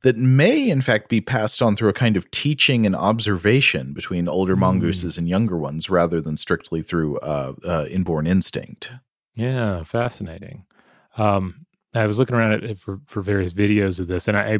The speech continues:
Speaker 2: I did find a number of videos showing them with different, uh, encased foods that, that do look more like a striking as opposed to a throwing. But I guess one can imagine that these would be sort of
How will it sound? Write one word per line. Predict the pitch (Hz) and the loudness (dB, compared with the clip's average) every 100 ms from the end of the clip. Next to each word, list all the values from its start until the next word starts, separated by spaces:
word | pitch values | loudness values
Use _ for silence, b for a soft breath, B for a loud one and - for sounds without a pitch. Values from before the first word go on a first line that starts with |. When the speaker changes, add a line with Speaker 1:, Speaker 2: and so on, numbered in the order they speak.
| - | -2
Speaker 2:
I | 107 | 0
did | 147 175 | 2 4
find | 196 117 | 2 2
a | |
number | 107 131 123 | 0 4 4
of | 101 | 2
videos | 104 101 101 98 90 - b b b | 2 2 2 0 -4 -12 b b b
showing | - 127 110 104 | -2 2 4 4
them | 101 98 | 4 2
with | 87 | 0
different, | 101 - 98 95 - | 0 0 -2 -4 -6
uh, | 95 90 95 | -4 -4 -6
encased | 101 - 104 98 - | -8 -4 -4 -4 -8
foods | - 110 98 95 90 - B B B B | -4 0 2 0 -4 -12 B B B B
that, | 98 104 101 - - | 0 2 2 -4 -6
that | 110 92 | 0 4
do | 127 | 6
look | 123 101 | 4 4
more | 107 | 2
like | 95 90 | 2 0
a | |
striking | - - 104 95 98 101 95 | -6 0 2 2 0 -2 -2
as | 85 | -4
opposed | 82 92 - | -4 -4 -2
to | 95 | -2
a | |
throwing. | 82 98 98 95 92 87 | 0 2 4 4 0 0
But | 101 | 0
I | 98 | 2
guess | 127 143 | 2 2
one | 139 | 2
can | 117 117 | 0 0
imagine | 101 104 - 101 | 0 -2 -2 -6
that | 92 | -2
these | 107 98 | -2 -2
would | 95 | -2
be | 95 | -2
sort | - 104 90 | 0 0 0
of | 87 - | -2 -8